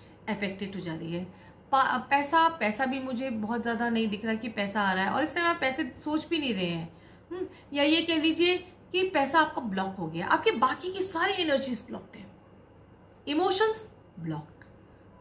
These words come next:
मन-, अ, money, financial चीज़ें blocked, Career, career का भी नहीं सोच रहे हैं,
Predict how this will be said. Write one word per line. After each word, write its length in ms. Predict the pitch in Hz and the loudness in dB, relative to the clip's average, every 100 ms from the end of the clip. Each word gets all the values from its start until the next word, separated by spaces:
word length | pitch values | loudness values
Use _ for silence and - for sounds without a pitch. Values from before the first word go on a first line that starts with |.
| 214 | 0
मन-, 260 | 240 254 | 2 2
अ, 320 | - 214 202 196 | 0 2 4 4
money, 420 | 233 330 415 - - | 4 2 0 -6 -2
financial 600 | 262 269 311 359 392 427 - - | 0 0 -2 -2 -2 -4 -8 -12
चीज़ें 380 | - 320 381 440 - - - - - | -4 -2 -2 -6 -12 -20 -20 -20 -12
blocked, 380 | 180 165 - - - - - - - | -4 -2 -4 -16 -20 -20 -20 -20 -4
Career, 400 | 294 311 403 427 - | 2 4 4 2 0
career 240 | 294 359 | 2 4
का 140 | 359 | 4
भी 120 | 311 311 | 2 2
नहीं 140 | 285 | -2
सोच 320 | - 208 - | -2 -4 -4
रहे 80 | 175 | -8
हैं, 160 | 165 | -8